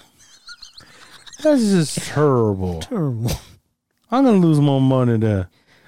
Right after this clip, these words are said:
Speaker 1: I'm gonna lose more money there, Jordan.
Speaker 2: Tiger
Speaker 1: That's terrible.
Speaker 2: Woods.
Speaker 1: I do like, that's a good choice though.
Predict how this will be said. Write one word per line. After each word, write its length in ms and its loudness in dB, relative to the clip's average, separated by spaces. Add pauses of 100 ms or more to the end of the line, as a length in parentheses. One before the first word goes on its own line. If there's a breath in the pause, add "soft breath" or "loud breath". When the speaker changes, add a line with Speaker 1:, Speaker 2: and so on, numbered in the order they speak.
(200 soft breath)
Speaker 1:
I'm 180 2
gonna 100 2
lose 160 2
more 200 2
money 380 2
there, 320 2
Jordan. 680 -4
Speaker 2:
Tiger 300 0
Speaker 1:
That's 120 2
terrible. 240 4
Speaker 2:
Woods. 500 -6 (880 loud breath)
Speaker 1:
I 80 -4
do 140 2
like, 160 0
that's 220 -4
a 40 -4
good 220 -2
choice 340 -6
though. 300 -10